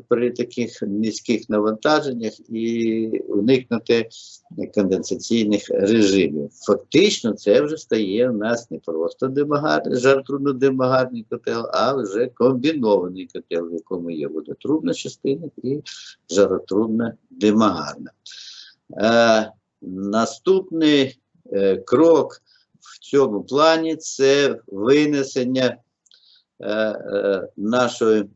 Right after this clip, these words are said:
жар-, нашої камери розвороту з, е, об'єму з корпусу котла назовні. Причому ця ка-, камера розвороту робиться, е, з труб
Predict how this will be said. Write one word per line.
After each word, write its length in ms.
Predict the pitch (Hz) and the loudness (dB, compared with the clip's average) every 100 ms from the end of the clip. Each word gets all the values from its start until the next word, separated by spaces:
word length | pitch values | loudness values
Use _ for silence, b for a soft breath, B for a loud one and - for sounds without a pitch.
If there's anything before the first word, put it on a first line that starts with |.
| - | -6
жар-, 800 | 98 98 117 110 110 107 110 | -4 0 2 0 -2 -2 0
нашої 420 | 101 117 110 110 101 | 2 0 0 -2 -4
камери 500 | - 117 104 107 101 | 2 2 2 0 2
розвороту 840 | 101 92 101 135 175 175 - 101 | 0 0 0 0 0 0 0 0
з, 200 | - - 127 151 156 160 B B B B _ - - | 0 0 4 6 6 2 B B B B _ -16 -10
е, 280 | 113 117 - - - - - | -6 -8 -10 -18 -20 -18 -8
об'єму 760 | 104 107 123 139 131 135 127 - _ _ | -6 0 4 4 4 0 -2 -8 _ _
з 120 | - | -10
корпусу 580 | - 127 - 107 - 104 | 2 4 4 -2 -4 -4
котла 440 | - 107 113 120 | -6 -8 0 2
назовні. 640 | 113 104 92 107 95 80 - _ _ b b b _ | 2 -2 0 4 4 2 -8 _ _ b b b _
Причому 560 | 117 113 - 151 143 127 | -6 -4 0 2 2 -2
ця 180 | 127 110 | -6 -8
ка-, 380 | - 120 101 - - _ | 0 2 2 -4 -20 _
камера 420 | 113 113 101 98 | -2 -2 -2 -2
розвороту 580 | 98 92 107 151 160 120 | -2 -2 -2 0 0 -2
робиться, 880 | 107 123 117 110 - 110 110 107 - | -2 -2 -4 -12 -2 2 2 2 -2
е, 240 | 98 98 90 | -2 -2 -4
з 360 | - - - 87 87 - _ - | -10 -20 -18 -14 -14 -16 _ -2
труб 520 | 120 110 113 135 - | 2 4 2 2 -2